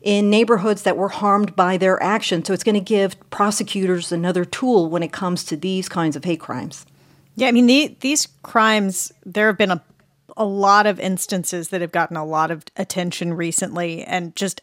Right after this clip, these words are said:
Speaker 2: absolutely appalling videos of people of Asian descent or Asian Americans being attacked on the street. And of course, there was also that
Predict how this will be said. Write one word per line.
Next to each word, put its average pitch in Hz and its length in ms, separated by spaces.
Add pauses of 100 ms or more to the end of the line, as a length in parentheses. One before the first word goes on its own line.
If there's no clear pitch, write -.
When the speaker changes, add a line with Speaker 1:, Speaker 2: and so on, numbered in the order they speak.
Speaker 2:
absolutely 196 760 (520)
appalling 208 600
videos 190 560
of 170 140 (140)
people 202 240
of 185 60
Asian 196 260
descent 196 500
or 175 180
Asian 180 300
Americans 185 640
being 180 600
attacked 185 560
on 180 140
the 160 100
street. 185 440
And 185 80
of 185 80
course, 208 320
there 190 160
was 175 120
also 175 280
that 165 280